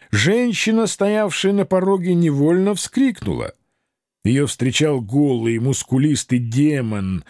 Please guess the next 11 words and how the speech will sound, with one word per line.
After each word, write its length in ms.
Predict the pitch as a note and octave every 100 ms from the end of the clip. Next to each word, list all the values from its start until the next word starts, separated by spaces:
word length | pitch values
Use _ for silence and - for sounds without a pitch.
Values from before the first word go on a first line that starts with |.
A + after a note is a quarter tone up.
| -
во 160 | B2 D3
всей 240 | - D#3+
красе, 880 | D3 - - - - - B2 F2+ D2 _ _ -
с 60 |
зеленоватой 840 | G2+ A#2+ D#3+ E3 E3 E3 D#3+ D#3 D3
чешуей 600 | - D#3+ - D#3+ D#3+ D#3
на 160 | D#3
плечах, 720 | D3 D#3 C#3 C3 G#2 C#2+ - - _ -
красными 800 | - C#3 D#3 F3 C#3 - C3 C3+
изогнутыми 640 | C3 B2 F3 D#3+ D#3 D3+ D#3+
рогами, 760 | D3 D#3 D#3+ D#3+ C3+ A2+ F2+